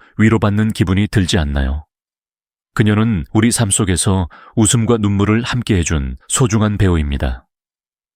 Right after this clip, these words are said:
그러나 많은 사람들은 종종 그녀의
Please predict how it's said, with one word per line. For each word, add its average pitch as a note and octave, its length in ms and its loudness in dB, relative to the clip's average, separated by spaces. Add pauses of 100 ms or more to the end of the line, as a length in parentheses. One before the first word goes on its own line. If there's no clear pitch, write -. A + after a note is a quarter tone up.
(560)
그러나 A2 300 2
많은 G#2 300 2
사람들은 G2+ 720 0 (300)
종종 G#2+ 340 0
그녀의 G#2 440 2